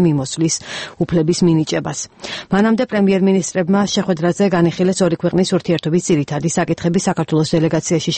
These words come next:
შედიან საგარეო საქმეთა მინისტრი თამარ ვერუჩაშვილი, ენერგეტიკის მინისტრი კახა კალაძე და სოფლის მეურნეობის მინისტრი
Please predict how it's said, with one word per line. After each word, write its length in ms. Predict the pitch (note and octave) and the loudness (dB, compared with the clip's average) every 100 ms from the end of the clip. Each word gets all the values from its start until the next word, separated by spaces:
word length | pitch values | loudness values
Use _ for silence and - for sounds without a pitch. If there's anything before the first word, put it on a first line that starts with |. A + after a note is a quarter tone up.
| E3 | 2
შედიან 240 | F3 F3+ | 2 0
საგარეო 320 | F3+ E3 E3 | 0 2 2
საქმეთა 400 | D3+ E3 E3 E3 | 0 -2 -2 0
მინისტრი 400 | D3+ D3+ C#3+ D3 C#3+ | 2 2 0 -4 0
თამარ 220 | D#3+ C#3+ | 0 2
ვერუჩაშვილი, 560 | D#3+ D#3 - E3+ F#3+ F#3 D#3+ | 2 0 0 -2 2 2 2
ენერგეტიკის 480 | D3 D#3 D3+ D#3 - | 2 0 -2 -4 0
მინისტრი 300 | D#3 C#3 - C#3+ | 0 0 -4 -4
კახა 220 | C#3 D3+ | -4 -2
კალაძე 340 | D3+ E3 D3+ F#3+ | 0 0 0 0
და 40 | G3+ | 0
სოფლის 260 | F3+ E3+ E3+ | 0 0 0
მეურნეობის 360 | D3+ D3+ D3+ D3+ | 2 2 0 0
მინისტრი 320 | D3 C#3+ - | 0 0 0